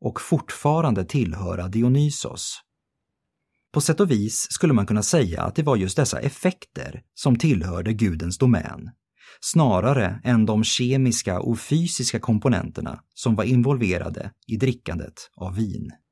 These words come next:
Genom frenetisk sång och extatisk dans försökte grupperna av Thiassoi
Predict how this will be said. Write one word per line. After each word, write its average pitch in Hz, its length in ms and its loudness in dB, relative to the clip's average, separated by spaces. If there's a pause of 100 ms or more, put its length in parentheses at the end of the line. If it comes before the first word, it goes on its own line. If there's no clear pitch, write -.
(880)
Genom 156 300 4
frenetisk 165 800 2
sång 104 500 2
och 98 180 -4
extatisk 123 760 -2
dans 90 580 -4 (260)
försökte 127 400 2
grupperna 113 540 2
av 110 120 0
Thiassoi 95 800 -2